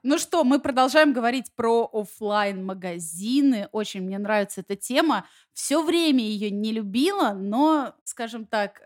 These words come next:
время идёт, время меняется, и наше, соответственно, мнение тоже. Вот, и сегодня, а, ещё один бренд, который у нас в гостях, это Studio Twenty Nine, и у меня сегодня Татьяна Фомичёва.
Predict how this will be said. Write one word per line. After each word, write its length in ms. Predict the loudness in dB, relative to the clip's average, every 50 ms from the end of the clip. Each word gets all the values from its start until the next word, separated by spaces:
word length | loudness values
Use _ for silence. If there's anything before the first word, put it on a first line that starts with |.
| -18 -16
время 400 | -12 -8 -6 -6 -4 -4 -6 -6 -4
идёт, 220 | -4 -6 -6 -6
время 200 | -6 -6 -4 -4
меняется, 500 | -4 -4 -6 -8 -12 -12 -14 -12 -12 -12
и 260 | -10 -8 -6 -6 -6 -4
наше, 300 | -4 -6 -6 -8 -8 -10
соответственно, 560 | -14 -14 -14 -14 -14 -16 -16 -14 -14 -14 -12
мнение 480 | -10 -6 -4 -4 -4 -4 -4 -8 -12 -14 _ _ _
тоже. 480 | -4 -2 0 0 -2 -2 -4 -8 -12 -14 _ _ -20 -20 -20 -20 _ -12
Вот, 360 | -6 -2 0 0 0 0 -2
и 100 | -6 -8
сегодня, 760 | -6 -4 -4 -4 -2 0 0 0 2 2 2 2 2 0 -2 -4 -10 _ -20 -20 _ -6
а, 320 | -2 0 2 2 2 0 -2 -4 -6
ещё 300 | -8 -8 -8 -8 -6 -6
один 280 | -6 -6 -6 -6 -6
бренд, 280 | -6 -6 -8 -8 -10 -12
который 340 | -14 -12 -10 -8 -8 -6 -6
у 40 |
нас 200 | -6 -6 -6 -6
в 60 | -6 -8
гостях, 560 | -8 -8 -8 -10 -14 -14 -12 -12 -12 -12 -14 _ _
это 340 | -14 -14 -14 -14 _ -12 -10
Studio 500 | -10 -10 -8 -6 -6 -6 -4 -4 -6 -6
Twenty 400 | -4 -4 -4 -4 -4 -4 -4 -4
Nine, 480 | -4 -2 -2 -4 -4 -4 -4 -4 -4 -6
и 160 | -6 -8 -8 -8
у 60 | -6
меня 300 | -6 -6 -6 -6 -6 -8
сегодня 540 | -8 -10 -10 -8 -8 -8 -8 -8 -10 -14 -14
Татьяна 560 | -14 -16 -16 -14 -8 -4 -2 0 0 0 0
Фомичёва. 800 | -4 -8 -8 -6 -6 -6 -8 -10 -14 -14 -14 -12 -10 -10 -10